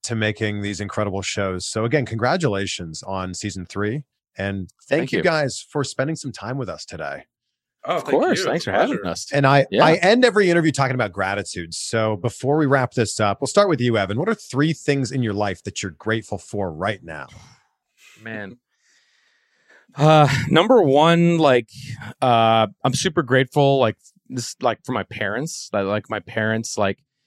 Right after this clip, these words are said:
Speaker 2: encouraged all of my passions, you know, like, growing up. Like, I think that I wouldn't probably be in this position to make the show without that. Like,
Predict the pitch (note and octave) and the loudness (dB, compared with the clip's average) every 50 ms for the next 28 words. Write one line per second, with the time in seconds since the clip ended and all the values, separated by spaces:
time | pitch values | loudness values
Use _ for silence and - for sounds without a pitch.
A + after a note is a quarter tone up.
0 | _ _ _ - C#3+ B2 A2 - - - C#3 B2+ B2+ C3 C3 C3 B2+ A#2+ - - | _ _ _ -6 -6 -6 -6 -6 -2 2 4 4 6 6 4 2 0 -4 -8 -8
1 | - _ _ _ _ _ _ _ _ _ _ _ _ _ _ - - C3 B2 B2+ | -14 _ _ _ _ _ _ _ _ _ _ _ _ _ _ 2 4 6 6 6
2 | B2+ A#2+ A#2+ A2 - A2 G#2 F#2 G2 - - C3+ C3 C#3 C#3+ - - - - - | 6 4 2 0 2 0 0 0 0 0 -2 -2 -2 -2 -4 -8 -10 -12 -14 -16
3 | _ - C3+ C3+ C#3+ C#3 C#3+ D3 C3+ A#2 A2 G#2 - A#2 A#2 A2+ G#2+ G#2+ G#2+ B2 | _ 0 2 4 6 6 4 4 4 2 2 2 4 4 4 4 4 4 2 2
4 | - - - A2+ - - A2 G#2 - G#2+ - - A#2+ A2+ A2+ G#2 _ _ - A2+ | 2 0 -6 -12 -4 -2 -2 0 0 -2 0 0 -2 -2 -2 -4 _ _ -6 -2
5 | A#2 G#2+ G#2 G2 - - G#2+ A2 G#2+ G#2+ A2 A#2+ A2+ A#2+ A#2+ A#2+ - - - _ | 0 0 0 0 0 0 0 0 0 2 2 2 2 2 -2 -4 -4 -8 -14 _
6 | _ - - A#2+ A#2 A2+ A#2 A2 G#2+ A2 G#2+ F2 A2 G#2 G#2+ A2 A2+ A2 - - | _ -2 0 0 0 2 0 -2 0 0 -2 0 -2 -2 -2 0 -2 -4 -6 -8
7 | A2+ G2+ A2 G#2 - B2 A2+ G#2+ A#2 G#2 - A#2+ - - A#2+ A#2+ A2+ A#2 - B2 | -8 -6 -6 -2 -2 -2 0 0 -2 -2 -2 -4 -4 0 2 4 4 4 4 4
8 | A#2 A#2 - C3 B2+ C3+ B2+ - G#2 G2 F#2+ F#2+ _ | 2 2 4 4 4 4 4 2 2 0 0 0 _